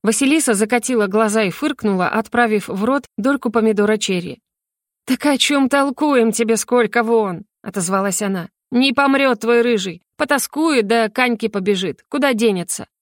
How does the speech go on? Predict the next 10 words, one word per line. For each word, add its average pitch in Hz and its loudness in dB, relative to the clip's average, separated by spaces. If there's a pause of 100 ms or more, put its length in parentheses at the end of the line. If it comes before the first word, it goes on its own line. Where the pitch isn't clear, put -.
(800)
«Говорила, 180 2
что 196 -2
не 196 2
той 202 2
кольцо 202 0
предлагает», 175 -2 (340)
поддакнула 220 0
Рада. 202 -4 (320)
«Ну 190 0
что, 190 -2